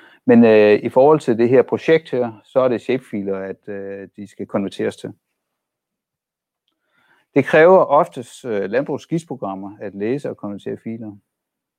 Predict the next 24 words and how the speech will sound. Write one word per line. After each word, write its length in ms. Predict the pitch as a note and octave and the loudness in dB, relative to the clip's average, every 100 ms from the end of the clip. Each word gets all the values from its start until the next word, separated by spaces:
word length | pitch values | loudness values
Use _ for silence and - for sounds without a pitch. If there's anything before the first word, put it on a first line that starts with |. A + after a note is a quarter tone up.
| _ - | _ -10
Øh, 640 | G#2 G2 G2 G#2+ G#2 G#2+ G#2+ A2 - _ _ _ _ _ - | -4 -2 -2 -6 -8 -10 -12 -16 -20 _ _ _ _ _ -6
det 60 | |
vil 60 | C3 | -4
sige, 140 | D#3+ | -4
at 40 | C#3+ | 0
de 60 | |
her 80 | C3+ | 2
logfiler, 380 | C3 - G#2+ G#2 | 2 0 -4 -2
de 100 | C3+ | -4
er 40 | |
ikke 120 | D3 | -6
de 100 | A2+ | -6
samme 200 | - A#2+ | -8 -8
fra, 300 | A#2+ G2+ F#2+ - | -6 -10 -10 -10
fra, 400 | G#2 G2 G2 G2+ G2+ _ _ _ | -8 -8 -10 -14 -18 _ _ _
fra 320 | G2+ G2 F#2+ F#2+ | -4 0 0 -2
de 140 | G#2 | -6
forskellige 280 | - A#2 A2+ | -6 -4 -4
terminaler. 420 | A2+ G#2 G#2+ A2 | -4 -4 -6 -8
De 120 | A2 | -6
er 40 | A2 | -4
meget 180 | A2+ | -6
forskellige. 480 | - - A#2 G#2+ G2 _ _ _ _ _ _ - | -8 -8 -6 -6 -8 _ _ _ _ _ _ -6
Øh, 680 | G#2+ G2 F#2+ F#2+ G2 G2+ G2+ | 0 2 2 0 -2 -4 -6